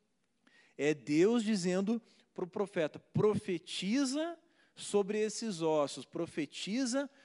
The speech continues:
sobre esses corpos, clame pra que o Espírito sopre sobre eles, pra que eles vivam." Então, essa é a visão do, do restaurador.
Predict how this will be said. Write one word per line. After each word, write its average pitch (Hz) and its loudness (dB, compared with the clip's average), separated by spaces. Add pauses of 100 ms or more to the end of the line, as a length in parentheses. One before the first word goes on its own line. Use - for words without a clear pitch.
(140)
sobre 214 0
esses 220 -4
corpos, 165 0 (440)
clame 285 4 (340)
pra 185 2
que - -8
o 185 -2
Espírito 240 -4
sopre 185 -2
sobre 170 -4
eles, 165 -6
pra 180 -10
que - -10
eles 190 -4
vivam." 147 -8 (500)
Então, 202 -2 (1120)
essa 208 -2
é 190 -2
a 180 0
visão 151 -6 (840)
do, 170 -2
do 160 -6
restaurador. 156 -2